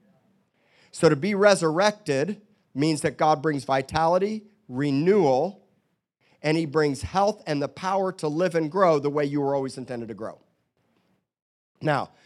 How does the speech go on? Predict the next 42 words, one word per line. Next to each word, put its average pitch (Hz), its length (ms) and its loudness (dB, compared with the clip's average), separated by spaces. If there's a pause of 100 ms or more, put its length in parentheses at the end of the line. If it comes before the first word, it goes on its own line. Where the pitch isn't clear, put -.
(200)
my 123 120 -4
wife 143 280 4
and 151 80 0
I 143 60 2
were 143 120 0
talking 156 340 -4
early 147 240 0
on 143 140 0
in 147 60 0
this 143 180 -2
series, 165 380 -4
and 117 200 -6 (280)
I 131 100 -6
said, 135 260 -6
"You 165 60 -4
know, 190 80 0
I 190 100 -2
never 190 240 -4
really 180 240 -2
battled 160 400 -2
depression, 147 460 -8
anxiety, 131 440 -4
and 127 100 -4
mental 131 260 -6
health 143 260 -8
issues." - 420 -14 (320)
And 120 140 -8
she 175 180 -4
said, 104 380 -8 (720)
"If 131 200 -2
you 170 100 -2
were 202 120 4
meditating 165 580 0
on 123 140 -2
crystals 117 640 -8 (100)
and 127 160 -6
channeling 135 400 -4
spirits, 120 480 -4 (100)
you 151 220 -2
had 139 180 2
mental 117 380 -8
issues." - 480 -18